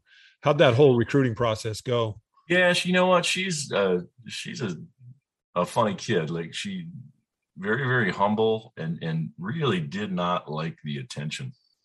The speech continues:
Speaker 1: Really?
Speaker 2: Yeah, she sort of shied away from the attention a lot. Like, there's a lot of, uh, a lot of kids, I think, that, that that's the part of that, that
Speaker 1: They
Speaker 2: they
Speaker 1: relish
Speaker 2: like.
Speaker 1: it.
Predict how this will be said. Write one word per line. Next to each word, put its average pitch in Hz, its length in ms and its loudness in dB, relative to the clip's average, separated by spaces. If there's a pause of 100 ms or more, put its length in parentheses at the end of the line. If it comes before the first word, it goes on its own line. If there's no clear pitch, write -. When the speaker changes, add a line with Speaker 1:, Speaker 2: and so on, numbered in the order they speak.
(120)
Speaker 1:
Really? 120 300 0 (420)
Speaker 2:
Yeah, 95 300 0
she 110 140 -4
sort 143 220 -2
of 82 220 -4
shied 90 360 0
away 80 260 -4
from 76 220 -8
the 69 140 -8
attention - 440 -10
a 67 60 -8
lot. 65 340 -8
Like, 76 220 -10
there's 82 180 -8
a 80 60 -6
lot 82 200 -2
of, 85 160 -6 (640)
uh, 64 360 -14 (360)
a 78 60 -10
lot 95 160 2
of - 60 -2
kids, 87 280 -4
I 80 100 -2
think, 85 320 -6
that, 80 260 -8
that 73 240 -8 (1040)
that's 92 320 -2
the 87 100 -4
part 87 320 0
of 80 60 -4
that, 73 220 -6
that 71 100 -8
Speaker 1:
They 117 80 -2
Speaker 2:
they 110 160 -6
Speaker 1:
relish 131 420 4
Speaker 2:
like. 110 120 -14
Speaker 1:
it. - 40 -20